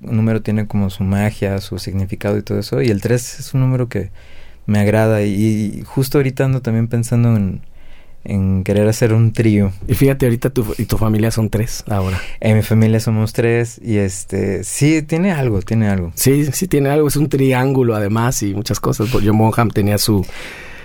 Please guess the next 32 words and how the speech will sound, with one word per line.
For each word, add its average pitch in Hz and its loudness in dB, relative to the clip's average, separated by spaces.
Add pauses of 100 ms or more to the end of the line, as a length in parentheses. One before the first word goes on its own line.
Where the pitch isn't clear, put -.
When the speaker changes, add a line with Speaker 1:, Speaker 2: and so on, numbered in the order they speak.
(120)
Speaker 2:
en 107 4
su 107 2
batería 113 2
esta, 120 0 (220)
Speaker 1:
El, 107 2
Speaker 2:
la 110 4
Speaker 1:
ajá, 117 4
Speaker 2:
runa 143 2
del, 104 0
la 107 0
Speaker 1:
el, 113 2
Speaker 2:
Trinidad. 107 4
Speaker 1:
los 107 0
tres 113 0
círculos, 123 -2
eh, 98 -4
celtas 123 0
que 101 0 (100)
justo 117 2
representan 101 0
eso, 98 -2
representan, 87 -6
este, 73 -8
padre, 87 -2
madre 82 -6 (380)
y, - -8
e 87 -4
hijo. 92 -6
Speaker 2:
Ajá. 101 -8
Y 127 4
luego 143 4
después, 180 0